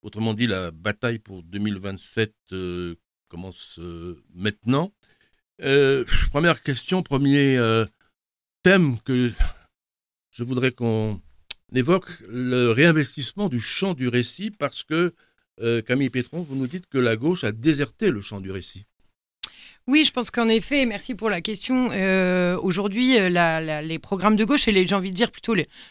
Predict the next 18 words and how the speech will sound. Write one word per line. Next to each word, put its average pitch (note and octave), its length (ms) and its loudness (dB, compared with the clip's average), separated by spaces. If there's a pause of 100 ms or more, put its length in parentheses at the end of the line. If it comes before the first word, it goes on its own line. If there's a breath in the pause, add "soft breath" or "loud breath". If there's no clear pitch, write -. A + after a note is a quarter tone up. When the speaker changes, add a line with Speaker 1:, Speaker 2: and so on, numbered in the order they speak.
(120 loud breath)
Speaker 2:
politiques A#3+ 400 2
en A#3 100 2
général G3+ 480 2
ont A#3 80 2
complètement A3 460 0
déshumanisé G3 840 -2
la F#3 240 4
politique, F3+ 580 -8
euh, E3 140 -8
en E3+ 140 -6
elle-même. F#3+ 500 0 (440 loud breath)
On E3+ 600 2
ne F3 160 4
travaille F#3 380 2
plus A#3 280 0
suffisamment G3+ 760 0
sur, G3 320 -6
euh, E3+ 200 -2